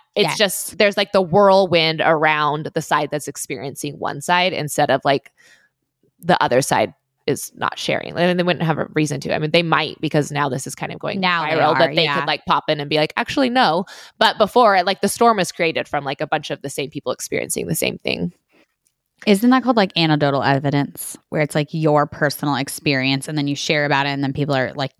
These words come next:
Speaker 2: take it as fact when it's actually just, like, your personal appear-, opinion.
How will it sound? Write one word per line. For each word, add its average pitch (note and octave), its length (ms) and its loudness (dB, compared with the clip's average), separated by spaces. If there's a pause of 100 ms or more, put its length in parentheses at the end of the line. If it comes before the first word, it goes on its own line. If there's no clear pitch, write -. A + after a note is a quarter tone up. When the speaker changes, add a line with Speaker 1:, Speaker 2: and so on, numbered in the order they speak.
Speaker 2:
take - 240 -4
it C#3 60 0
as A#2 180 -2
fact - 460 -4
when C3+ 160 -6
it's - 160 -8
actually C3 340 -4
just, - 200 -10
like, - 300 -10 (140)
your D3 160 -10
personal C3+ 460 -10
appear-, - 320 -14 (340)
opinion. D3+ 460 -4